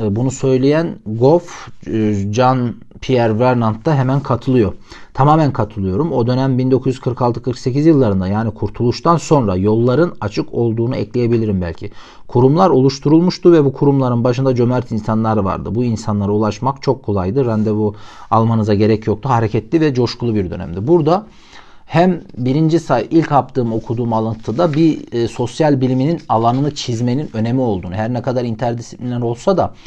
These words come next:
belli bir, e, metodolojiye, belli bir denkleme bağlı kalmanın gerektiğini, yoksa savrulup gideceğini vurguluyor.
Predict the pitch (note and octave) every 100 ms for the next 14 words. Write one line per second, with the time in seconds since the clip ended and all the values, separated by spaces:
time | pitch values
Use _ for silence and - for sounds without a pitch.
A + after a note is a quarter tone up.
0 | - - - A#2 A#2+ D3 D#3+ C3 - -
1 | - - G#2+ A2 A#2 A2 B2 B2 A#2+ A2
2 | A2+ A#2+ G2 A2+ A#2 C#3 C3+ G2+ A#2+ A2+
3 | C3 C3+ D3 A#2 A2+ D3 D3+ C3 B2+ D#3
4 | E3+ A#2 A#2+ A#2+ - A#2+ G2 G#2+ G#2+ C3+
5 | A#2+ B2 C#3+ C#3+ A2+ A2 A2+ A2+ A2+ F#2+
6 | - F2 F2 G2 G3